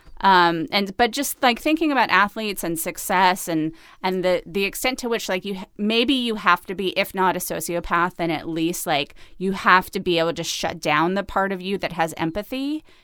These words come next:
in order to have that kind of success, you know? So that, I don't know, those ideas have been kind of floating through my head the past few days as I've been, um,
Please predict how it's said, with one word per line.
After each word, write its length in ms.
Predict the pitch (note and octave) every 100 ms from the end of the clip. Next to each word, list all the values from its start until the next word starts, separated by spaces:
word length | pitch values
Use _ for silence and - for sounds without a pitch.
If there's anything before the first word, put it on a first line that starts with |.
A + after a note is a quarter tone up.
| _
in 100 | F#3+
order 340 | F#3+ F3+ F3 F3+
to 80 | D#3+
have 280 | D#3+ D#3+
that 120 | D#3+ -
kind 200 | F3+ D#3
of 60 |
success, 760 | - D#3 - D#3+ F#3+ - - - - _ _ _
you 80 | F#3
know? 280 | F#3+ F#3 F#3+
So 320 | - F3+ E3 D#3+
that, 140 | F3+
I 80 | G3
don't 120 | E3+
know, 100 | D#3+
those 200 | E3 A3
ideas 380 | G#3+ G3+ F#3 F#3
have 100 | E3+
been 140 | D#3+ D3+
kind 160 | D#3
of 60 | D#3+
floating 340 | - D#3+ D#3+
through 140 | D#3 D3+
my 160 | D3
head 180 | D#3+ D3
the 60 | D3+
past 260 | D3 D3+
few 100 | -
days 280 | D3 C#3+ C#3
as 160 | C#3+ C#3
I've 220 | C#3 C#3
been, 340 | C#3+ C#3+ D3 D#3 - - - - -
um, 440 | E3+ D#3 D3 D3